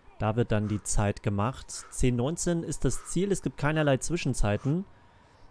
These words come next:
Das ist fast ein bisschen schade. Also fährt man hier so ein bisschen ins Blaue rein.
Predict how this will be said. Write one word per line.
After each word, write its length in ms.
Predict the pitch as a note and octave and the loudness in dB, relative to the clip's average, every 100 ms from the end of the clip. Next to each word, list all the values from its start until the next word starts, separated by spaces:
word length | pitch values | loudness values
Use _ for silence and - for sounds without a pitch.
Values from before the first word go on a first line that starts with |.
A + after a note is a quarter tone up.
| _ | _
Das 220 | A2+ A2+ | -6 -6
ist 160 | A#2 - | -8 -6
fast 320 | B2+ - - | -8 -8 -6
ein 80 | B2 | -4
bisschen 320 | B2 A#2+ A2 | -2 -2 -4
schade. 580 | G2+ - G#2+ B2 D#3+ D#3 | -4 -2 0 2 2 0
Also 240 | A#2 A#2 | -2 -4
fährt 300 | G#2 A#2+ A#2 | -2 -2 0
man 80 | B2 | 0
hier 100 | A#2+ | 0
so 80 | A2+ | 0
ein 80 | G#2 | -2
bisschen 220 | - B2 | -2 0
ins 160 | A2 | -2
Blaue 420 | - A2 G#2+ B2+ G2+ | -2 0 4 4 2
rein. 360 | G2+ A2 D#3 | 0 0 -4